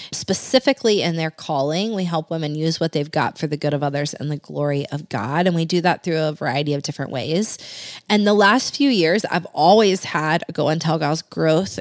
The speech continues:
goal. But to be honest, my growth goals have been centered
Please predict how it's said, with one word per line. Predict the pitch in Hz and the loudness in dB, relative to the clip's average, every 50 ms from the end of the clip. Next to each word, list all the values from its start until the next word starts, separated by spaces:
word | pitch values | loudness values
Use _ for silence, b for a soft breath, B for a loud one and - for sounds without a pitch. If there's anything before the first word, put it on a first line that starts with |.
| - - 160 | -12 -12 -4
goal. | - 170 156 131 135 156 175 | 0 2 2 4 4 2 2
But | 170 196 170 - | 2 0 -2 -2
to | - 180 | -4 -2
be | 202 175 - - | -2 -2 -2 -2
honest, | 190 247 320 320 240 - - - | -2 -2 0 -2 -2 -4 -6 -10
my | 196 190 175 180 185 185 202 220 220 - - _ | -6 -2 0 2 2 2 2 2 0 -2 -6 _
growth | - - 180 170 214 220 - - | -4 0 2 2 2 0 -2 -2
goals | - 180 170 165 165 - | 0 2 2 2 0 -2
have | 175 - 165 | -4 -6 -4
been | - 156 165 160 | -2 -4 -4 -4
centered | - - 143 113 147 - 160 156 160 | -4 -4 -6 -4 -4 -2 -2 -2 -4